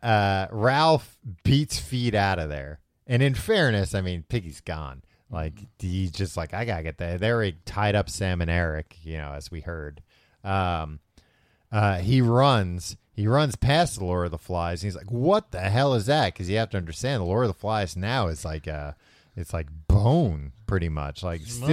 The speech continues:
Speaker 2: mostly
Speaker 1: with
Speaker 2: all,
Speaker 1: some
Speaker 2: it's all flies at this point.
Speaker 1: Yeah,
Speaker 2: Yeah.
Speaker 1: it's still got some gross meat on it, but now it's even more like, "What the hell is that thing?" It's not recognizable as a pig's head anymore. Um, uh,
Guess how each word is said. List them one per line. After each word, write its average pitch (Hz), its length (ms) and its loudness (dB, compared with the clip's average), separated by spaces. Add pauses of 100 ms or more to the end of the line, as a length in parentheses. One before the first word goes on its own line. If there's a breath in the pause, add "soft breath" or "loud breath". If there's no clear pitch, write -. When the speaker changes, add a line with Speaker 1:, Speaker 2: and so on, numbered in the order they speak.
(120)
Speaker 2:
mostly 147 80 4
Speaker 1:
with 123 80 4
Speaker 2:
all, 135 160 4
Speaker 1:
some 117 100 2
Speaker 2:
it's 92 180 -6
all 139 200 2
flies 131 640 -2
at 104 100 -16
this 139 140 -4
point. 113 100 0
Speaker 1:
Yeah, 123 480 4
Speaker 2:
Yeah. 120 120 -4 (100)
Speaker 1:
it's 107 80 -6
still 165 200 2
got 131 220 0
some 101 140 0
gross 104 520 2
meat 117 300 -2
on 85 220 0
it, 82 160 -6
but 90 140 0
now 113 260 0
it's 104 180 -4
even 87 300 -4
more 110 320 0
like, 82 220 -4
"What 151 360 -6
the 87 140 -4
hell 120 240 -2
is 98 100 -6
that 135 240 -4
thing?" 80 140 -10
It's 73 160 -10
not 98 180 -4
recognizable 90 760 -4
as 76 100 -10
a - 40 -20
pig's - 360 -6
head 76 160 -6
anymore. 73 480 -10 (540 soft breath)
Um, 90 640 0 (1400 soft breath)
uh, 87 720 0